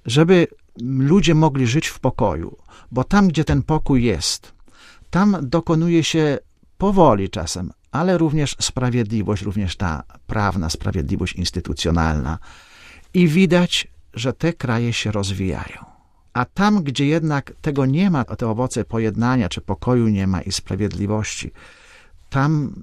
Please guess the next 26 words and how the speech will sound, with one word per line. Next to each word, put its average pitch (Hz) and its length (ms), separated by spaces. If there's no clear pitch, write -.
te 117 100
konflikty 117 520
dużo 107 300
niszczą. - 460
I 117 100
to, 165 160
co 151 140
się 127 180
niszczy, 135 340
powiedzmy, 120 340
niszczy 123 220
się 110 160
z 101 100
większą 131 460
intensywnością 113 840
i 117 80
najprawdopodobniej 98 800
będzie 101 240
wymagało 92 460
większego 104 460
czasu, - 500
żeby 85 200
te 110 200
kraje 73 480
miały 78 300
szansę - 460